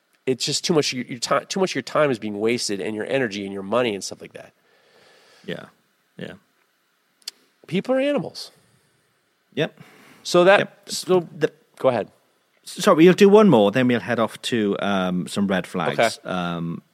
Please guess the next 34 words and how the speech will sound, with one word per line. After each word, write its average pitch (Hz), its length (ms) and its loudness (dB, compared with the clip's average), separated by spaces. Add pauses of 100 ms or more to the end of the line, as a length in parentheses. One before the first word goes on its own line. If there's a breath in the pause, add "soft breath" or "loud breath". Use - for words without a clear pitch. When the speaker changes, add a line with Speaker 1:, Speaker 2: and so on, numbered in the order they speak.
Speaker 2:
just - 180 -6
'cause - 160 -10
this 101 160 -10
next 113 220 -6
one 87 100 -6
references 90 440 -8
you, 87 120 -4
actually. - 280 -10
Speaker 1:
Oh, 123 80 2
Speaker 2:
Uh, 90 260 -2
so - 60 -8 (180)
Speaker 1:
jeez. 120 40 -4
Speaker 2:
this 143 140 -4
is 151 80 -6
from 165 220 0
the 151 80 4
Blade 143 400 4
Maker. 101 400 -2
Speaker 1:
Oh, 107 40 -6
boy. 90 280 -12 (240 loud breath)
Speaker 2:
Um, 98 400 -2 (260)
I 120 140 0
got 120 160 0
a 131 40 -4
question. 113 520 -2
Is 117 120 -4
it 156 100 2
just 214 260 0
me, 113 340 0 (240 soft breath)
or 117 100 0
do 117 100 -4
some 123 260 0
of 113 80 -2
these, 117 400 -2